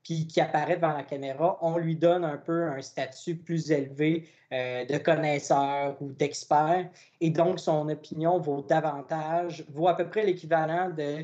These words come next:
d'une dizaine, euh, d'opinions écrites de différentes personnes qu'on connaît pas.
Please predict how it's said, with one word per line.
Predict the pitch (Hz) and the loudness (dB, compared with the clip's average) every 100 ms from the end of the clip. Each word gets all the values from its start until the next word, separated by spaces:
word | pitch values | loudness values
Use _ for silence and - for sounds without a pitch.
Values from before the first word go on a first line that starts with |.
| 156 _ _ | -10 _ _
d'une | 170 160 | -2 0
dizaine, | 147 143 139 156 165 175 175 175 170 _ _ | -2 -6 0 4 6 4 0 -4 -10 _ _
euh, | 135 131 135 | -6 -6 0
d'opinions | 135 165 - 156 156 165 - | 2 2 0 -4 -2 -2 -2
écrites | 165 - 165 247 170 _ | -4 -4 -2 -2 -2 _
de | 135 156 151 | -4 2 2
différentes | 147 - 151 151 151 | 2 0 0 0 -2
personnes | 143 160 156 | -4 -2 -2
qu'on | 135 | -4
connaît | 135 131 117 | -2 -2 -2
pas. | 113 131 | -4 -6